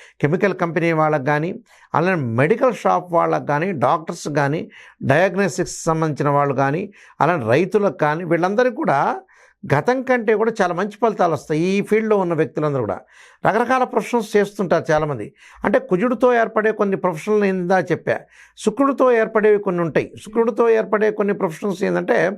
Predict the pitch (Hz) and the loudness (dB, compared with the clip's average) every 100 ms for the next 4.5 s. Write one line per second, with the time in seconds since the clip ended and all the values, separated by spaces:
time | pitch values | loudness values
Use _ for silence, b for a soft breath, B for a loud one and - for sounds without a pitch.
0 | b b b b - 220 208 185 180 208 | b b b b -2 0 0 2 2 4
1 | 220 202 208 196 185 190 - - 165 175 | 2 2 2 2 2 -2 -6 -2 0 2
2 | 175 180 - - 165 175 - 170 175 - | 0 -2 -4 0 0 0 -4 -6 -6 -10
3 | _ b b b 127 170 175 - 160 165 | _ b b b -2 0 0 -2 0 0
4 | 180 151 175 165 | -2 -6 -2 -2